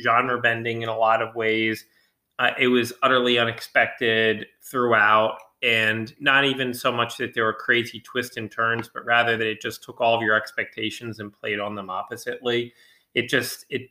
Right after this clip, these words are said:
it took a, took a genre and sort of flipped it all around and inside out. And it was just different and interesting and, um, and, and darn creative, I think, in that respect.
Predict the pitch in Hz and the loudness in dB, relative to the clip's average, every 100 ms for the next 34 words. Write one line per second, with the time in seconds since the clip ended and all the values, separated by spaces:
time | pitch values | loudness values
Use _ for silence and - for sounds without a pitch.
0 | _ 151 - 139 127 123 113 113 - 135 | _ -4 -2 -6 2 4 4 2 -4 -2
1 | 127 110 120 123 123 123 120 120 - 123 | -2 2 4 4 4 4 6 4 0 -6
2 | 113 - 123 113 113 107 104 - _ _ | -6 -6 -4 0 0 0 -4 -16 _ _
3 | _ _ _ _ _ _ 151 - - 139 | _ _ _ _ _ _ -18 -16 -2 0
4 | 139 156 123 123 120 113 110 113 113 113 | 2 4 6 8 8 6 6 4 2 -2
5 | 107 110 127 117 127 113 104 104 101 107 | -6 -8 -10 -6 0 2 4 2 2 0
6 | - 123 110 113 - 120 113 110 - 127 | -2 -4 -4 -6 -8 -6 -6 -8 -4 -4
7 | - 135 139 151 - 147 143 127 123 135 | -4 -4 0 0 2 2 2 -6 -4 -4
8 | 123 127 - 156 131 120 127 - 117 117 | -4 -8 -2 2 2 2 -4 -2 0 4
9 | 113 110 113 110 - 113 107 107 107 104 | 4 2 -4 -10 -8 0 4 4 2 -4
10 | 113 117 _ _ _ _ _ - 135 - | -8 -10 _ _ _ _ _ -6 -6 -2
11 | 147 143 160 156 151 143 127 110 101 92 | -2 4 6 6 4 -2 0 0 -2 -6
12 | 98 - 113 101 110 107 104 104 - 117 | -12 -6 -6 -6 -8 -8 -8 -8 -8 -4
13 | 101 | -4